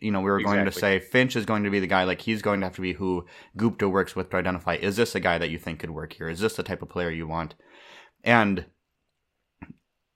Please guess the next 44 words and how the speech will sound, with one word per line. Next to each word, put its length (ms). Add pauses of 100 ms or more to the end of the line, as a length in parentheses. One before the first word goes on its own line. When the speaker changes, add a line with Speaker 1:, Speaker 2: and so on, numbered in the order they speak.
(140)
Speaker 1:
I, 100
but 200
I 80
still 360
think 280
that 140
was 200
a, 360
a 100
gap 500
in 120
our 120
front 260
office. 420
And 100
I 40
think 180
Rosas 480
really 480
held 360
that, 340
that 220
mantle 340
where 120
he 180
was 240
the, 200
the 120
talent 340
evaluator 640 (380)
with 140
his 180
scouting 380
background. 480
And 100
now 140
bringing 340
in 320 (580)
a 100
guy 280
like, 440 (440)
like 200
Connolly, 500
who 480